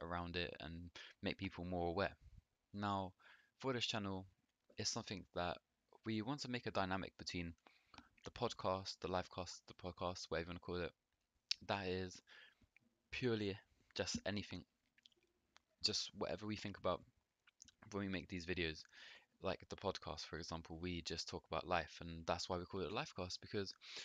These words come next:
life is so random and life has so many ups and downs and swings and roundabouts, and over time it can be a bit daunting, but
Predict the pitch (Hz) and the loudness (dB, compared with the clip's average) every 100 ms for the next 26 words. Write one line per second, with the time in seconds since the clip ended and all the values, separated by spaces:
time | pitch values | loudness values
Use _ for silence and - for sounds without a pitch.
0 | - _ _ - 127 151 - 131 127 - | -10 _ _ -6 -2 -2 -2 0 2 2
1 | 127 117 127 123 120 117 113 104 117 127 | 2 0 -2 0 -2 -2 -4 -2 -2 -2
2 | - 117 107 - - 107 107 101 98 120 | -2 -2 -2 -2 0 0 0 -2 -4 -6
3 | - - - - - 110 - - 87 85 | -16 -20 -20 -20 0 2 2 -4 -4 -2
4 | 107 110 95 92 - 104 95 92 92 85 | -2 0 0 0 0 0 -4 -4 -4 -2
5 | 87 - - 87 87 87 _ _ _ - | -2 0 -4 -4 -4 -10 _ _ _ -20
6 | - - _ - 98 95 104 92 90 87 | -18 -20 _ -2 -2 0 2 2 0 -6
7 | - - - - - - 92 82 87 82 | -14 -18 -16 -14 -10 -4 -4 0 0 0
8 | - - 101 98 - 95 95 | -2 -4 -4 -2 -4 -6 -6